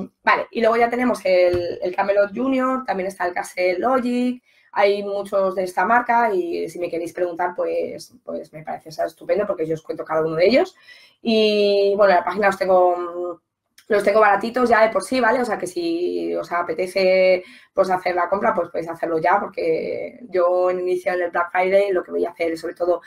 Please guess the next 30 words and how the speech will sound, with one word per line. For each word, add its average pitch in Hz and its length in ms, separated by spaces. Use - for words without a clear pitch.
eh, 175 640
el 190 100
proponer 180 380
muchos 180 400
juegos 214 340
y 185 60
el 165 120
que 175 240
os 160 80
beneficiéis 165 420
de 160 140
ello, 156 260
¿vale? 170 260
No, 175 300
no 175 140
busco 180 240
otra 170 200
cosa, 247 380
quiero 185 220
que, 180 480
que 190 80
me 190 100
preguntéis, 185 840
eh, 185 240
sobre 180 180
todo 196 120
que 202 80
haya 196 140
un 185 80
diálogo 226 540